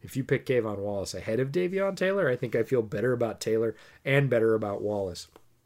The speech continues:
Wallace gives the Eagles a really versatile defensive back that they can move around to account for matchups, and the N F L is a matchup league. And although he's listed as a safety, and that's largely where he played at Clemson, some of his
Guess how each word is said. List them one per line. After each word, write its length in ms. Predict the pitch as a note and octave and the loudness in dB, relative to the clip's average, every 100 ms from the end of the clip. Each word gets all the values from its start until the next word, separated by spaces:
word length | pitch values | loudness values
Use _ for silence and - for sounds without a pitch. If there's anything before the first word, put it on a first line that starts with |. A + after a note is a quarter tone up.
| _ _ _ _ - | _ _ _ _ -8
Wallace 340 | B2 C#3 E3 D#3 | 4 8 8 8
gives 200 | D#3+ A#2 | 4 4
the 100 | A#2+ | -2
Eagles 540 | A#2 A#2 A2+ G#2+ G2+ - | -2 -4 -6 -8 -8 -4
a 60 | |
really 320 | A#2+ B2+ A#2+ | 0 2 2
versatile 680 | G#2 F2+ A2 A2 A2 G#2 F#2+ - - - | 0 -2 -2 0 -2 -4 -6 -12 -20 -6
defensive 440 | F#3 E3+ D#3+ B2+ A2 | -2 2 2 0 -2
back 260 | G#2+ G#2 | -2 -4
that 100 | - | -6
they 100 | A2 | -6
can 180 | G2+ A2 | -6 -4
move 180 | A2+ G#2+ | -2 -2
around 300 | G2+ G2+ G2+ | -4 -6 -6
to 80 | F#2+ | -8
account 400 | F2 G#2+ G2+ - | -8 -8 -10 -10
for 160 | G2 | -12
matchups, 580 | F#2+ F#2+ F#2 - F2+ - | -10 -8 -8 -8 -10 -12
and 220 | F2+ F#2 - - | -14 -16 -20 -14
the 180 | A2 G#2 | -6 -4
N 60 | B2+ | -2
F 120 | B2+ | 0
L 140 | A#2 | 0
is 100 | G#2 | 0
a 80 | G2 | -4
matchup 880 | F#2 F#2 G#2 G#2 - A2 - G#2+ G2+ | -8 -8 -6 -6 -4 -6 -6 -10 -4
league. 400 | G#2 G2 F2 - - - - - | -4 -4 -8 -14 -20 -20 -16 -6
And 200 | A2+ A2+ - | -4 -4 4
although 300 | F3 F3+ F#3+ | 4 8 6
he's 160 | E3 B2+ | 4 2
listed 500 | C#3 E3+ - D#3 C#3+ | 4 4 4 4 6
as 160 | C3 | 6
a 80 | A#2+ | 4
safety, 680 | - B2 A2+ - G2+ D3+ G#3+ | 2 2 0 -2 -6 -6 -4
and 160 | A#2 B2+ | -2 -2
that's 240 | F3+ - - - | -2 -4 -10 -14
largely 840 | D3+ C3 A#2+ A#2+ C3 C3+ A2+ A#2+ | -10 -2 4 6 6 4 0 -2
where 220 | A2 A2 G2 | 0 0 0
he 120 | G#2 | -6
played 420 | - A#2 A#2 G2+ | -2 2 4 2
at 160 | F#2+ - | -4 -2
Clemson, 420 | D#3+ D#3 A2 G2+ - - - | -2 0 -4 -8 -16 -16 -4
some 240 | G#3 A3+ | 2 4
of 120 | G3+ | 6
his 180 | C#3+ | 4